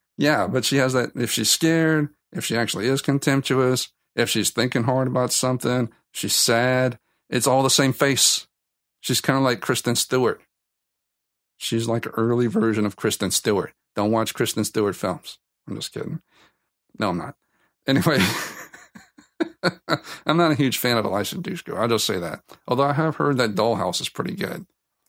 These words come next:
I'm gonna have to go back and watch that one day, maybe talk about it on the show. I also wanna give a no booty alert. That's right. The first ever.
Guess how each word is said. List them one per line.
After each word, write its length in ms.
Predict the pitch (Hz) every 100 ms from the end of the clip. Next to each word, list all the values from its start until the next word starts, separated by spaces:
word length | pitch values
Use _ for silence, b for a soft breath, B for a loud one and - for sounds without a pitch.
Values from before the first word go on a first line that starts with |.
| -
I'm 60 |
gonna 80 | 117
have 100 | 123
to 60 | 110
go 120 | 110
back 260 | 101 98 90
and 100 | 87
watch 240 | 85 80
that 140 | -
one 140 | - 85
day, 120 | 82
maybe 220 | 87 87
talk 260 | 82 101 82
about 240 | 90 85
it 40 | 80
on 80 |
the 80 | 80
show. 340 | - 92 73 - _ _ b b b b -
I 60 | 107
also 240 | 131 143
wanna 160 | 131 120
give 180 | 120
a 60 | 113
no 240 | 104 117
booty 280 | 117 113 101
alert. 360 | 95 92 - - _ _ _ _ _ _ _ _ _ _ _ _ _ _ _ _ -
That's 220 | 101 -
right. 300 | 110 95 - _ _ _ _ _ _ _
The 100 | 113
first 360 | - 120 131 131
ever. 420 | 113 101 95